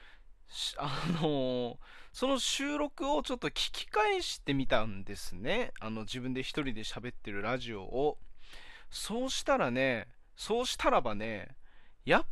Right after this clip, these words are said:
ぱりちょっと声に、テンションとかそういうの関係なしに、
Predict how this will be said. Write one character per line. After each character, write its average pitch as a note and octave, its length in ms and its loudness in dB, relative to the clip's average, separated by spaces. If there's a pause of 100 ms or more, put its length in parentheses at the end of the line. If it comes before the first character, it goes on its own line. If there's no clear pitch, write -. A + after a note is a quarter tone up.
(100)
ぱ G#4 120 8
り F4 140 0
ち - 120 -4
ょ G#3 40 0
っ - 20 -10 (100)
と C#3 300 4
声 G#3+ 380 4
に、 A#2+ 420 0
テ D#4+ 180 4
ン G4 60 4
シ D4+ 120 0
ョ G#3 80 6
ン B2+ 40 0
と B2 100 -2
か B2+ 80 0
そ F3+ 120 -2
う - 20 0
い - 20 0
う - 20 2
の B2+ 60 0
関 B3 300 0
係 C4+ 200 2
な C#4+ 120 2
し C4 160 -2
に、 C4 320 2